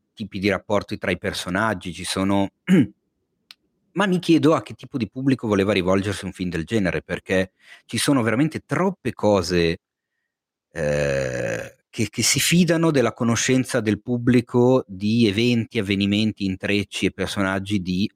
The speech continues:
ottanta anni fa, e a volte anche novanta, perché il film, eh, passa tra la, l'inizio degli anni trenta e la fine degli anni trenta.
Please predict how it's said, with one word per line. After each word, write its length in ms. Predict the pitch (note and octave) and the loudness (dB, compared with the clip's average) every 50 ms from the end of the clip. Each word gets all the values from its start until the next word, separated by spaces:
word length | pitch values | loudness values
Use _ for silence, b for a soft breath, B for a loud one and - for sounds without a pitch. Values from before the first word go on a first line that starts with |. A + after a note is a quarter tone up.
| _ _ _ _ | _ _ _ _
ottanta 540 | - - _ _ - G2 F2 E2+ - - F2+ | -14 -14 _ _ -6 -6 -6 -6 -8 -8 -6
anni 200 | E2 E2+ E2 E2 | -4 -4 -4 -4
fa, 320 | - - D#2+ D2 C2 B1 - _ _ _ _ _ _ _ _ _ _ | -4 -4 -4 -4 -4 -6 -10 _ _ _ _ _ _ _ _ _ _
e 180 | _ A#2+ B2+ - - | _ -4 -4 -4 -4
a 200 | G#2+ D2 E2+ F#2+ | -6 -4 -2 0
volte 280 | G2 A#2 C3 A#2 - | 0 0 0 0 -2
anche 200 | G#2 G#2+ G#2 - | -2 -2 -2 0
novanta, 520 | G2 F#2+ F#2 G#2 A#2+ A2 F2+ E2 D2+ F2 E2 | 0 0 2 0 0 0 -2 -4 -4 -6 -6
perché 260 | - F2+ E2+ - - | -6 -6 -8 -6 -8
il 60 | E2+ | -8
film, 580 | - - - A2+ G#2+ A2+ A2 G#2+ G#2+ G#2+ G2+ G#2 _ _ _ _ _ | -8 -4 -4 -2 0 2 2 2 2 0 -2 -4 _ _ _ _ _
eh, 320 | _ D#2 C2+ A#1+ B1+ C2+ C#2+ - | _ -12 -10 -8 -8 -10 -10 -6
passa 460 | - F2+ F#2 F2+ - - - F2+ E2+ | -4 -2 -2 -2 -2 -4 -4 -4 -4
tra 160 | - E2 D#2+ | -4 -4 -2
la, 120 | E2 E2 | 0 0
l'inizio 520 | D#2+ F2 F2+ G2 G#2 A#2 C3+ B2+ - - A2+ | 0 0 0 2 2 4 2 2 0 -2 0
degli 100 | G2 G2 | 0 0
anni 160 | F#2+ F#2+ F2+ | 0 0 -2
trenta 380 | - F#2+ A2 A2+ A2 - - G2 | -2 -2 -2 -2 -2 -4 -4 -4
e 20 | |
la 80 | F2 F2 | -4 -4
fine 240 | - - G2 F#2 | -2 0 0 0
degli 160 | E2+ D#2+ D#2 D#2 | 0 0 -2 -4
anni 160 | D2+ D2 C#2+ | -6 -6 -10
trenta. 260 | - - C2 A#1+ - | -12 -14 -16 -16 -18